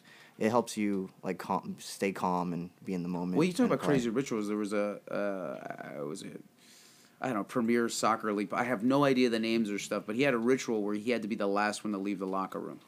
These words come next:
Speaker 1: Oh.
Speaker 2: Every, like,
Speaker 1: I could
Speaker 2: in the
Speaker 1: see that.
Speaker 2: beginning and the last one to leave the locker room at halftime. But one of the <laughs> players that he, that his teammates got injured and was in the locker room.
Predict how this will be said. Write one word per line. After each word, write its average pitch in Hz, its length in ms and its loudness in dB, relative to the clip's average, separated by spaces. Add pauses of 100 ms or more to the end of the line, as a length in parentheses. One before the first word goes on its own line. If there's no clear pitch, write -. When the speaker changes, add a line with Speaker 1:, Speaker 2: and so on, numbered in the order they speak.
(640)
Speaker 1:
Oh. 101 420 6 (120)
Speaker 2:
Every, 123 360 0
like, 113 260 2
Speaker 1:
I - 40 0
could 120 140 -2
Speaker 2:
in 120 60 2
the 123 60 4
Speaker 1:
see 98 60 2
that. - 80 2
Speaker 2:
beginning 165 400 4
and 123 100 0
the 117 60 2
last 123 320 4
one 139 80 4
to 127 60 4
leave 131 140 2
the 120 60 2
locker 120 280 4
room 107 140 0
at 104 80 -2
halftime. 135 460 -2 (840)
But 123 260 4 (220)
one 123 340 0
of 165 80 4
the 151 60 2
<laughs> - 180 -6
players 117 680 0 (360)
that 123 140 2
he, 123 220 2 (460)
that 120 120 -2
his 123 160 2
teammates 156 340 0
got 117 140 2
injured 131 400 -2 (140)
and 117 100 -2
was 113 140 0
in 123 60 2
the 120 80 4
locker 147 280 4
room. 98 120 -8